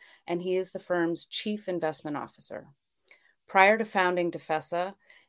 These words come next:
Andrew co-founded the Ramius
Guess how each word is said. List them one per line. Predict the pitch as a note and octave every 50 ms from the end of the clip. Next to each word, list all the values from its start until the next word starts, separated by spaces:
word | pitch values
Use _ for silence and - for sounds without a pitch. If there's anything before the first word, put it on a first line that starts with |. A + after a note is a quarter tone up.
| _ _ _ -
Andrew | F3+ F3+ F3+ F3+ F3 E3+
co-founded | - - - F#3+ F#3 F3+ F#3 - F#3 F3 F3 E3+ F3 E3 D#3+ D3+ -
the | - E3 D#3 D3+ - -
Ramius | D#3 E3 E3+ E3+ F3+ G3+ G3+ G3 F#3+ F#3+ -